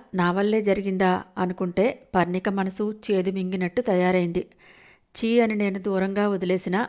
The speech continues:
నువ్వు చురకలు వేస్తూనే ఉన్నావు కదూ అభి, నీకు తగిన బుద్ధి చెప్పి తీరాల్సిందే అని ఆ కార్డు తీసుకుని గోవర్ధన్ దగ్గరికి వెళ్ళింది. "భయ్యా,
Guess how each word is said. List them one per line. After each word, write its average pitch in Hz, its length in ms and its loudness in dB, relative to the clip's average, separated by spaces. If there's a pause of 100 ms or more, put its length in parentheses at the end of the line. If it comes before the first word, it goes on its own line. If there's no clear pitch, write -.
(100)
నువ్వు 202 220 -4
చురకలు 190 420 -2
వేస్తూనే 208 480 -2
ఉన్నావు 190 360 -2
కదూ 185 320 -2
అభి, 180 360 -2 (400)
నీకు 220 160 2
తగిన 185 300 2
బుద్ధి 190 460 -2
చెప్పి 196 200 0
తీరాల్సిందే 180 760 0 (140)
అని 170 280 -4 (140)
ఆ 165 100 -2
కార్డు 160 360 -2
తీసుకుని 202 480 -4
గోవర్ధన్ 180 520 -2
దగ్గరికి 175 320 -4
వెళ్ళింది. 175 360 -4 (840)
"భయ్యా, 185 380 0